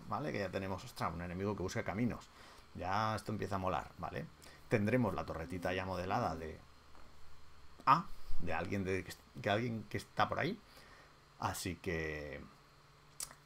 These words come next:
así que nada, chicos, espero que os haya gustado. Si os gustan este tipo de vídeos, os gustan los directos de este tipo, eh, acabáis de llegar, sois nuevos hoy que os habéis unido al canal,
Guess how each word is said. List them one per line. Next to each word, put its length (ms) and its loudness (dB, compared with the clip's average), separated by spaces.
así 240 -4
que 100 2
nada, 240 0
chicos, 300 -2
espero 260 0
que 60 0
os 60 2
haya 100 4
gustado. 400 2
Si 120 -2
os 60 2
gustan 200 0
este 140 2
tipo 140 2
de 100 6
vídeos, 460 4
os 120 -4
gustan 440 0
los 120 0
directos 420 2
de 40 0
este 160 -4
tipo, 400 2
eh, 340 4
acabáis 320 0
de 80 2
llegar, 200 2
sois 240 -4
nuevos 380 0
hoy 140 0
que 60 -2
os 100 -2
habéis 160 -2
unido 200 -2
al 80 -2
canal, 340 -4